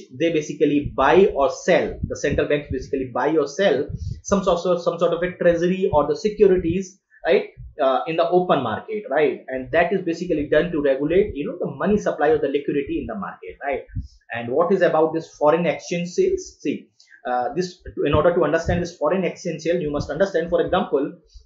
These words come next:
any corporate foreign exchange transaction involve a bank. You must understand, any corporate financial exchange sale or, uh, the transaction require a bank, right, on behalf of that corporate client.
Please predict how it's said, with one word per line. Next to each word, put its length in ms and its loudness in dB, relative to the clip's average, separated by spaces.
any 280 2
corporate 480 4
foreign 220 4
exchange 380 -4
transaction 480 -2
involve 500 2
a 240 -2
bank. 260 2
You 60 -10
must 220 -8
understand, 440 -6
any 380 2
corporate 480 2
financial 540 -4
exchange 680 -4
sale 460 0
or, 360 0
uh, 60 -6
the 120 -4
transaction 480 0
require 580 2
a 120 -4
bank, 260 0
right, 260 0
on 180 0
behalf 340 4
of 200 0
that 260 2
corporate 520 -2
client. 300 -2